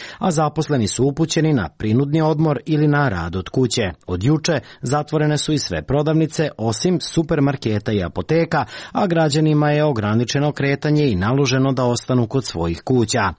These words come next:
Policija kontroliše sprovođenje novih mera i podseća građane da bez preke potrebe ne izlaze na ulice. Kragujevčanka Marina Kostić, koja živi u mestu Via Regi kod Pize, za Radio Slobodna Evropa kaže da su građani, za razliku od pre mesec dana,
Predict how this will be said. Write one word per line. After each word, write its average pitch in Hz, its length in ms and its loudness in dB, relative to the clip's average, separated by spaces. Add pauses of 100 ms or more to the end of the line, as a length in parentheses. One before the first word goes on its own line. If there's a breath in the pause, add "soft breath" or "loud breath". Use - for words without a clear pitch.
(140)
Policija 123 480 0
kontroliše 143 540 0
sprovođenje 143 640 0
novih 107 320 0
mera 147 320 2 (340 loud breath)
i 208 140 0
podseća 165 380 0
građane 147 440 2
da 82 120 -4
bez 80 240 -6
preke 175 400 0
potrebe 156 380 0 (160)
ne 135 220 2
izlaze 92 320 -2
na 101 100 2
ulice. 113 360 2 (240)
Kragujevčanka 120 760 0
Marina 85 300 -2
Kostić, 135 380 -2
koja 90 220 0
živi 127 300 2
u 131 60 2
mestu 131 380 0
Via 110 220 0
Regi 120 300 0
kod - 220 -8
Pize, 143 340 2 (340 loud breath)
za 190 140 2
Radio 139 200 2
Slobodna 101 420 -2
Evropa 85 360 -4
kaže 156 400 0
da 98 100 -4
su - 160 -8
građani, 151 480 0
za 139 100 0
razliku 82 420 -6
od 78 100 -6
pre 90 140 -2
mesec 82 340 -2
dana, 156 400 0